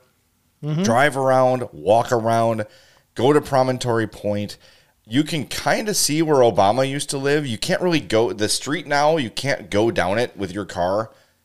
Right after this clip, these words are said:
Speaker 2: They have built, like, a permanent, uh, like,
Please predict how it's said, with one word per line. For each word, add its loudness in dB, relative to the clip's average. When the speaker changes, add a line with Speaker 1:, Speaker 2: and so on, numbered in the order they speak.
Speaker 2:
They 2
have 0
built, 2
like, 0
a -4
permanent, -4
uh, -4
like, -4